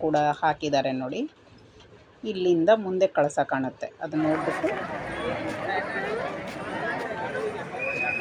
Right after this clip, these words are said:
ದೇವಿಯ ದರ್ಶನ ಮುಗಿಸ್ಕೊಂಡು ವಾಪಸ್ ಮತ್ತೆ ನಮ್ಮ ಬೆಂಗಳೂರಿಗೆ ನಾವು ಹುಬ್ಬಳ್ಳಿಯಿಂದ ಟ್ರೈನ್ ಹತ್ಕೊಂಡು ರಿಟರ್ನ್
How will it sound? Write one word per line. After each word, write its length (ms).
ದೇವಿಯ 440
ದರ್ಶನ 420
ಮುಗಿಸ್ಕೊಂಡು 720
ವಾಪಸ್ 400
ಮತ್ತೆ 300
ನಮ್ಮ 240
ಬೆಂಗಳೂರಿಗೆ 800
ನಾವು 320
ಹುಬ್ಬಳ್ಳಿಯಿಂದ 760
ಟ್ರೈನ್ 280
ಹತ್ಕೊಂಡು 680
ರಿಟರ್ನ್ 320